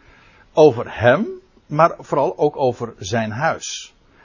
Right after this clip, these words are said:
David zou degene zijn die de voorvader, de stamvader van de Messias zou wezen. En uiteindelijk het Messiaanse koninkrijk, dat zou een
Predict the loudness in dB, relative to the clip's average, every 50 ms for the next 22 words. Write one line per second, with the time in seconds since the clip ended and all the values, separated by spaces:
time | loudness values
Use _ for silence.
0 | _ _ _ _ -20 _ _ _ _ _ _ -20 -20 0 4 6 8 8 8 6
1 | 4 2 -2 -4 -4 -4 -6 -10 -14 -14 -6 0 0 2 2 0 -2 -6 0 4
2 | 6 6 6 6 2 -2 -2 -2 -2 -2 -2 -2 -6 -8 -14 -16 -18 -12 -8 -8
3 | -8 -8 -8 -12 -16 -18 -20 -6 -2 0 2 2 2 2 2 0 0 0 0 -2
4 | -6 -12 -12 -10 -10 -2 4 6 6 6 4 2 0 2 2 2 2 0 -4 -6
5 | -6 -6 -6 -6 -8 -10 -10 -8 -6 -6 -6 -6 -8 -10 -12 -12 -12 -16 -18 -20
6 | -20 -20 -20 -20 _ _ _ _ _ _ _ -20 -20 -20 _ 2 2 2 2 0
7 | -4 -4 -4 -4 -4 -6 -4 -4 -2 -2 0 0 0 0 -2 -4 -4 -6 -6 -6
8 | -6 -6 -4 2 2 2 2 2 -2 -2 0 0 0 0 -4 -6 -10 -4 -2 0
9 | 0 0 0 -4 -10 -12 -8 -6 -4 -4 -4 -6 -10 -16 _ _ _ _ -20 -20
10 | -4 -4 -4 -2 2 4 4 4 4 2 0 -4 -4 -6 -6